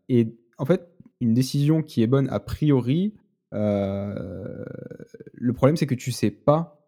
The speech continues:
si, euh, son résultat a posteriori. Sauf que si t'as suffisamment de données pour, euh, savoir que ce que tu, ta décision sera bonne a priori et a posteriori,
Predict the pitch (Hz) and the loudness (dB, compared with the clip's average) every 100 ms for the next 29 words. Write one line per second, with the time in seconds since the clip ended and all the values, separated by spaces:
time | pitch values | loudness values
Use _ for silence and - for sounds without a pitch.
0 | - - - 127 143 131 110 104 101 98 | -20 -16 -8 -2 2 4 4 2 2 2
1 | 95 95 95 - 76 - - 107 113 127 | 0 -2 -4 -8 -10 -6 -2 0 0 2
2 | 151 139 131 135 120 110 - 120 127 - | 0 0 0 2 2 0 -4 -6 -6 -4
3 | - 165 139 151 170 170 160 139 151 151 | -4 -2 -2 -2 0 2 2 2 2 2
4 | 147 - _ _ _ _ _ _ _ _ | -2 -6 _ _ _ _ _ _ _ _
5 | _ - 160 160 - - - 107 104 101 | _ 2 4 2 -2 -10 -2 2 2 2
6 | 101 101 95 - - - 175 160 170 170 | 2 0 -2 -6 -8 -2 0 2 2 2
7 | 160 - _ _ _ _ 117 - 120 - | -2 -12 _ _ _ _ -4 -2 -4 -6
8 | - - 113 131 - 139 151 147 143 _ | -8 0 2 0 0 0 2 0 -6 _
9 | _ _ - - 127 113 131 135 131 - | _ _ -6 0 2 4 4 2 2 0
10 | 139 131 131 127 - 175 175 127 127 - | 2 2 0 -2 2 2 2 -2 -2 0
11 | 117 104 104 180 | 0 2 0 -2